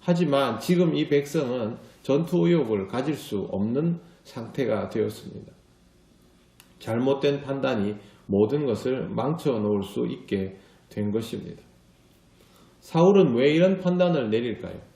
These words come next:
사울은 자기가 무언가를 해야 된다라는 것에 사로잡혀 있는 상태입니다.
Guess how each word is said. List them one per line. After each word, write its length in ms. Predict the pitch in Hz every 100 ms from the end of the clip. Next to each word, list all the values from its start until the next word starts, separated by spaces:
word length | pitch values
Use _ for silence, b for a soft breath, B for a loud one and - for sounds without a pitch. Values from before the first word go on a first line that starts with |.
| _ _ _ _ _ _ -
사울은 720 | 170 180 185 165 156 147 -
자기가 460 | 131 151 190 196 175
무언가를 580 | 139 170 165 135 120
해야 320 | 135 190 185 131
된다라는 640 | 120 113 104 107 113 107
것에 400 | 98 98 123 95
사로잡혀 840 | - 143 143 147 - 175 131 - -
있는 220 | 98 101
상태입니다. 1000 | 98 110 104 120 104 - 101 101 -